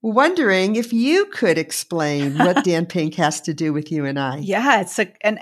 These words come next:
Speaker 2: it's funny. It's a great story to remember. Sometimes I forget how I meet
Speaker 1: <laughs>
Speaker 2: people, but Robin, I'll never forget how I met you.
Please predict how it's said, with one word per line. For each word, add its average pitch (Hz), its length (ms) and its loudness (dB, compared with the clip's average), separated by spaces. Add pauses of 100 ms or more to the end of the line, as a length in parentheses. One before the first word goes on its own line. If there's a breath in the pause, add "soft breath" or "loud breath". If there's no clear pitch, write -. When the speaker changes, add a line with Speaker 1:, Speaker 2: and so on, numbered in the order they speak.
Speaker 2:
it's - 160 -6
funny. 254 340 0
It's 185 160 0
a 190 80 -2
great 214 440 -2 (260)
story 240 460 0
to 226 140 -6
remember. 185 680 2
Sometimes 247 400 -2
I 226 60 -2
forget 185 460 0
how 170 200 0
I 156 100 -4
meet 202 220 -2
Speaker 1:
<laughs> 214 100 6
Speaker 2:
people, 131 480 -2
but 170 100 -6
Robin, 170 300 4
I'll 170 160 2
never 190 300 0
forget 165 260 -2
how 170 160 -2
I 160 80 -2
met 160 200 -6
you. 165 500 -6